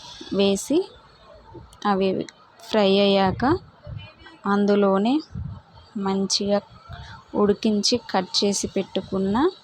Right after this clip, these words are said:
బంగాళదుంప ముక్కలను కూడా వేసి ఆ ఉప్పు, కారం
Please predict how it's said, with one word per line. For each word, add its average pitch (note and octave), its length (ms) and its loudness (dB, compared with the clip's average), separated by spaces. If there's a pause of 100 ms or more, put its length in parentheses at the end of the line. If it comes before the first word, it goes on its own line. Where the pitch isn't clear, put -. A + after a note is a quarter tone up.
(1600)
బంగాళదుంప G3 720 2 (140)
ముక్కలను F#3+ 420 0 (120)
కూడా F#3+ 240 2 (920)
వేసి F#3+ 500 2 (1500)
ఆ - 20 4 (1700)
ఉప్పు, A3 280 0 (140)
కారం G3+ 360 2